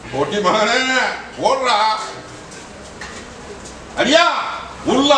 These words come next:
அழுது வெளியே சிரிச்சு நிக்கிறாயா? காரியம் இன்னைக்கு ஒண்ணு கைவிட்டு போயிடுது. கைவிட்டு போனது நீ கை கொடுத்து சேர்த்து எந்த பத்திரம் வில்லங்கம் இல்லாம ஒப்படைன்னு வந்து கேட்டுட்டு நிக்கிற. உண்டா இல்லையா? அது போக இன்னைக்கு தொழில் முறையும் இன்னைக்கு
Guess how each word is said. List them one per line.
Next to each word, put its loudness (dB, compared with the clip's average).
அழுது 2
வெளியே 2
சிரிச்சு -4
நிக்கிறாயா? 4
காரியம் 2
இன்னைக்கு 0
ஒண்ணு 0
கைவிட்டு 0
போயிடுது. 0
கைவிட்டு 2
போனது 4
நீ 2
கை 6
கொடுத்து 2
சேர்த்து 2
எந்த -2
பத்திரம் 0
வில்லங்கம் 0
இல்லாம 4
ஒப்படைன்னு 2
வந்து 0
கேட்டுட்டு 2
நிக்கிற. 0
உண்டா 4
இல்லையா? 4
அது 2
போக 4
இன்னைக்கு -2
தொழில் 4
முறையும் 2
இன்னைக்கு 2